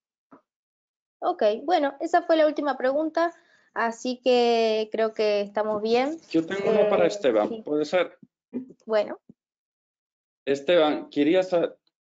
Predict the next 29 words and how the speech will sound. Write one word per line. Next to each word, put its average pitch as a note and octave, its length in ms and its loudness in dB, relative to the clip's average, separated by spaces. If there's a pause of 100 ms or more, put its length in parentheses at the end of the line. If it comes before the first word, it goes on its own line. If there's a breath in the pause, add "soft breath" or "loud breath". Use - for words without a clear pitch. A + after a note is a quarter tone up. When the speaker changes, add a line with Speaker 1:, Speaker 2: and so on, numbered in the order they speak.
(140)
Speaker 2:
¿tú B3 140 -10
qué A3+ 100 0
recomendarías D#3 800 0
a C3+ 80 0
alguien D3 380 0
que B2+ 240 -4
se A#2+ 160 -12
esté C3 220 -6
planteando C3 500 0
o - 160 -6
que G2+ 160 -4
ya G#2+ 160 0
se G#2+ 160 -6
haya G#2 180 -2
planteado, A2 380 -6
ya A2 80 -8
se - 100 -12
haya G#2+ 80 -4
matriculado G#2 640 -4 (500 soft breath)
en - 140 -6
un, G#2+ 720 -6
en G#2+ 120 -6
un A2 120 -2
bootcamp B2 380 -6
como A2+ 160 -4
el G2 100 -6
que - 100 -8
hiciste G#2+ 420 -6
tú? G2 360 -4